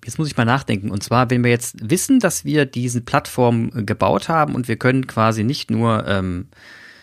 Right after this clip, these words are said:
Fashion und Food mit reinbringen, sondern auch die Kinobetreiber, ähm, dann fördern wir letzten Endes wieder das soziale Leben. Also wenn wir dann sagen, pass mal auf, jetzt gehst du heute Abend noch ins Kino oder hier f-, findet ein Event statt oder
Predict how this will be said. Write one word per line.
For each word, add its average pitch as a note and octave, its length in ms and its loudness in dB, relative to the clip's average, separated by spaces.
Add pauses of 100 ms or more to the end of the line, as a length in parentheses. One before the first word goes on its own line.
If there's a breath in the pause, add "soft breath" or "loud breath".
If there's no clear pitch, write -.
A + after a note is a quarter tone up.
(240 loud breath)
Fashion - 520 0
und F#2 320 -4
Food - 360 -2
mit B2 160 0
reinbringen, B2 340 2
sondern G#2+ 200 2
auch F#2+ 120 -4
die F#2+ 140 -10
Kinobetreiber, A2 880 0 (800 loud breath)
ähm, F#2 360 0 (160)
dann F#2 240 -2
fördern D3 580 2
wir C#3+ 140 0
letzten - 280 -2
Endes A2+ 280 -2
wieder A#2+ 120 0
das G#2 140 -2
soziale G2+ 360 -4
Leben. F2 400 -6 (100)
Also G2+ 220 -8
wenn A2 140 0
wir A#2+ 80 4
dann A2+ 160 2
sagen, C3+ 320 2
pass B2 140 -4
mal G#2+ 120 0
auf, D#3 280 2
jetzt A#2+ 160 -6
gehst C3 180 -2
du - 60 -4
heute - 80 -2
Abend A2 140 2
noch F#2+ 80 -4
ins F#2+ 120 -4
Kino E3+ 240 -2
oder A#2 160 0
hier C#3 220 0
f-, - 200 -8
findet B2+ 260 -2
ein A#2+ 40 -2
Event A#2 280 2
statt B2 280 0
oder A2+ 240 2